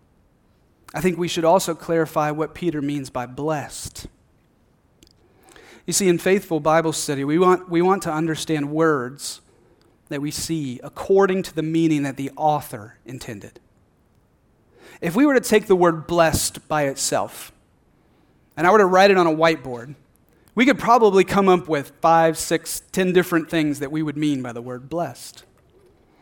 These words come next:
But we want to know what Peter means, because that's what's going to strengthen our faith.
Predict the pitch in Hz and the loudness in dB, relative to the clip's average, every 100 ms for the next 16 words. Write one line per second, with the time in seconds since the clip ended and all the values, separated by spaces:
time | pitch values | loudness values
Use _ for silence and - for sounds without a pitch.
0 | _ _ _ 143 175 254 208 165 139 - | _ _ _ -4 0 2 2 0 -4 -12
1 | - 208 196 147 117 117 113 - - - | -6 0 0 -2 -10 -16 -20 -20 -20 -20
2 | - _ _ _ _ _ _ _ _ _ | -20 _ _ _ _ _ _ _ _ _
3 | _ _ _ _ _ _ - 175 175 208 | _ _ _ _ _ _ -10 -2 2 2
4 | 208 - 165 165 - 185 170 147 127 - | 2 -2 -2 -2 0 0 0 -4 -10 -8
5 | 180 139 113 - - | -8 -8 -10 -18 -20